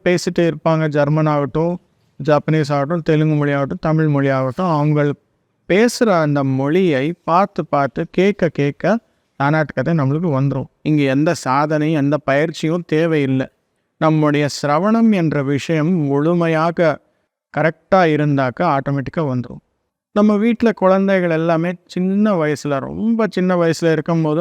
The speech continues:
அவங்களுக்கு மொழியே தெரியாது. ஆனா தாய் தந்தையாராகட்டும், வீட்ல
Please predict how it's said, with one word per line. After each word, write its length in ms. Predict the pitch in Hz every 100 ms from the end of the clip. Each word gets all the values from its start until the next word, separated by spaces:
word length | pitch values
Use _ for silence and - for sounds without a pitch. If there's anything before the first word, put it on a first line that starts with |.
| 175
அவங்களுக்கு 340 | 143 147 143 135
மொழியே 280 | 135 139 151 147
தெரியாது. 420 | 135 139 127 127 127 _ _ _ _ _
ஆனா 280 | 180 196 202 226 - _ _ -
தாய் 240 | 160 170 165
தந்தையாராகட்டும், 720 | 160 160 156 151 147 196 196 165
வீட்ல 240 | 160 160